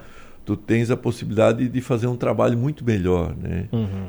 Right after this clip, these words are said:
Speaker 1: E foi o que aconteceu. Então, esse período aí de transição, justamente, era pra avaliar essa questão da, da, né, do, do, do qual é o pensamento da população,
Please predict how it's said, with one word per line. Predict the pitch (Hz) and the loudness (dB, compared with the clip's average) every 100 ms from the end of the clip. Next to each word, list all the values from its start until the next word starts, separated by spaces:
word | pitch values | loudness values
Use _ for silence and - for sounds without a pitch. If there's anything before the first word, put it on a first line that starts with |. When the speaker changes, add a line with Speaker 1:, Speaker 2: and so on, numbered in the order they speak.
| 90 | -6
Speaker 1:
E | 90 92 | 0 0
foi | 92 101 107 | 0 0 0
o | 107 | 0
que | 120 | -4
aconteceu. | - 120 127 123 123 104 | -4 -4 -4 -2 0 2
Então, | 135 175 | 0 2
esse | 196 190 175 | 0 0 -4
período | 156 - 151 143 135 160 208 190 147 | -4 2 8 8 8 6 4 4 6
aí | 123 135 | 8 6
de | 120 120 | 4 0
transição, | 113 123 107 104 - 127 160 185 | 0 0 0 -4 -4 0 2 2
justamente, | 135 135 135 117 120 156 165 180 - - - - | 2 0 0 0 2 0 -2 -6 -8 -18 -20 -4
era | - 147 160 | 4 6 6
pra | - 165 | 4 4
avaliar | 160 180 170 185 - - 180 | 6 4 4 4 0 2 0
essa | - 147 | 0 0
questão | 143 123 - 139 139 131 110 | 0 -2 2 4 4 4 4
da, | 107 107 104 | 4 6 4
da, | 101 101 101 95 92 - - - - | 4 4 6 4 0 -8 -20 -20 -8
né, | 92 101 113 104 | 0 4 4 4
do, | 92 92 95 92 | 2 0 0 -2
do, | 98 95 | -2 -4
do | - - | -4 -6
qual | - 113 | 0 4
é | 123 | 6
o | 131 | 6
pensamento | 139 123 120 117 123 | 2 0 0 0 0
da | 113 | 0
população, | 101 104 - 98 87 107 113 135 135 123 113 104 95 | 0 -2 -2 -2 -2 0 2 2 2 2 0 -2 -4